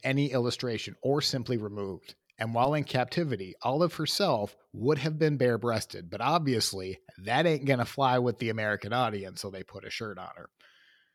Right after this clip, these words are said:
In February eighteen fifty-seven, the book is finished. Lorenzo pays to make the first five thousand copies, and it quickly sells out.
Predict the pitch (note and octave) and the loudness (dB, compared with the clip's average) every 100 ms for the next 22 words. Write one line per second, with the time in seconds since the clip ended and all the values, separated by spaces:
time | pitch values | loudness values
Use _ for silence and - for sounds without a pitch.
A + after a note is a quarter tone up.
0 | _ _ _ _ _ _ _ _ _ - | _ _ _ _ _ _ _ _ _ -20
1 | - A#2 - F#3+ F#3 D#3 B2 A#2 - D3 | -14 -12 0 2 4 4 4 2 0 -4
2 | - D#3+ C#3 C3+ - B2 - D3 G#2 G2 | -4 -4 -2 -4 -8 -6 -2 -2 -2 -6
3 | F#2+ B2 A2 A2+ A2+ - G2 F#2 - - | -10 -8 -4 -4 -4 -8 -10 -14 -12 -16
4 | - _ _ - B2 D3 D#3 E3+ D#3+ - | -16 _ _ -4 0 2 4 4 2 2
5 | B2 G#2+ G#2 - - _ - A#2 A2+ - | 0 0 -2 -6 -8 _ -6 -4 -4 -4
6 | A2 A2+ G#2+ - A2 A2 A#2 A2+ G#2+ G#2+ | -8 -6 -6 -6 -6 -4 -4 -4 -4 -4
7 | - G#2 F2 - - - _ _ _ _ | -8 -8 -8 -12 -18 -18 _ _ _ _
8 | - A2+ - - B2 - A#2+ - A2+ G#2+ | -10 -8 -8 -6 -4 -2 -4 -2 -2 -4
9 | G2+ F2 - | -4 -8 -10